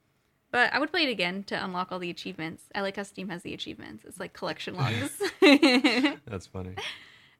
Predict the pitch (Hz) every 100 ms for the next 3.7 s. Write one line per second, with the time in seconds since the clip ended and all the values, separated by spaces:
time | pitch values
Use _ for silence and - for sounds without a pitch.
0 | - 214 208 202 202 214 226 _ 220 233
1 | 220 208 - - 226 254 - - 233 214
2 | - 202 - - 226 208 285 208 196 185
3 | 175 180 180 170 190 -